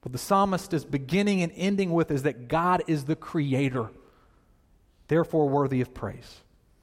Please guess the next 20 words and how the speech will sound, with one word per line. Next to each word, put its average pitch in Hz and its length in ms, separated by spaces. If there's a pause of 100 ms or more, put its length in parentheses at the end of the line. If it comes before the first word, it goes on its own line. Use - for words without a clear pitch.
(140)
He 175 80
stands 190 360
above 190 720 (220)
and 165 140 (180)
over 147 560 (240)
all 196 280
of 190 80
his 190 100
creation. 113 580 (1400)
He 202 160
is 214 120
not 220 180
a 269 60
God 233 260
who 220 140
is 180 100
mixed 247 420
with 156 160
his - 140
creation. - 540